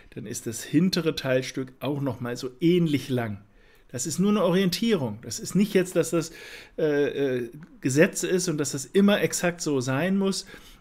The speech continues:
Aber es ist halt sehr häufig, wenn ihr eine habt, dann habt ihr hier eine sehr starke Gegenbewegung, dann ist die nächste Bewegung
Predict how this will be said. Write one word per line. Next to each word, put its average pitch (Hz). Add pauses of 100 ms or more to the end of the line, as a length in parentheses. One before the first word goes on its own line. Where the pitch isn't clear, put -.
Aber 139
es 135
ist 151
halt 131
sehr 123
häufig, 175
wenn 127
ihr 123
eine 165
habt, 170
dann 139
habt 131
ihr 131
hier 135
eine 131
sehr 131
starke 127
Gegenbewegung, 135 (320)
dann 131
ist -
die 123
nächste 139
Bewegung 127